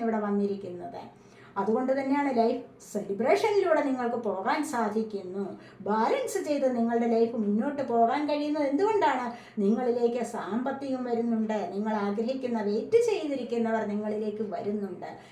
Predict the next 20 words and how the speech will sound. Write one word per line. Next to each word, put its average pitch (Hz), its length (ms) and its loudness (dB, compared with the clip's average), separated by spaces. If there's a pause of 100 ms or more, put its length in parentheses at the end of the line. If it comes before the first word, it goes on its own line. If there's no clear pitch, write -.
(180)
എന്തിനു 480 360 0
വേണ്ടി 415 280 6
വെയിറ്റ് 277 340 2
ചെയ്യുന്നു, 240 380 2 (160)
അത് 285 100 2 (100)
നിങ്ങളിലേക്ക് 226 640 4
വന്നു 202 300 2
ചേരുന്നു, 233 340 0 (120)
അത് 254 200 -4
നിങ്ങൾക്ക് 202 440 -2
ലഭിക്കുന്നു. 185 640 -6 (600)
അതാണ് 339 300 6
ഇവിടെ 262 240 4
കാണുന്നത്. 180 500 -4 (2000)
അതുപോലെയാണ് 220 500 2 (140)
the - 120 -2
Wheel 349 280 -2
of 427 160 0
the 285 100 -4
Year 240 160 2